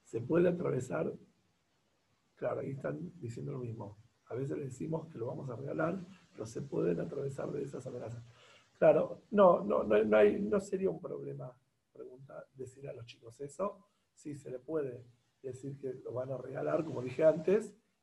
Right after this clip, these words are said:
eh, pero si se lo dijeron una o dos veces y después no dejan los juguetes ordenados, hay que regalárselo a alguien. <laughs>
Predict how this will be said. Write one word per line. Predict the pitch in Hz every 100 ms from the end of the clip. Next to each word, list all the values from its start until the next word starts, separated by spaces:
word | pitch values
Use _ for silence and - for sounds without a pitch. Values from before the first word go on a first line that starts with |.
| _
eh, | - 131 127 123 120
pero | 113 107 113 101 - - _
si | - -
se | -
lo | 110
dijeron | 113 135 151 147
una | 151 147
o |
dos | 139 135
veces | 135 123 -
y |
después | 110 - 139 135 - _ _ _ _
no | 123 135 156 156 175 - _ _ _ _
dejan | 147 139 139 131 117 - - _ _ -
los | 143 -
juguetes | 139 151 151 135
ordenados, | 135 131 143 185 190 -
hay | -
que | 117
regalárselo | 107 113 107 104 - -
a | 175
alguien. | 151 123 120 117 - - -
<laughs> | 180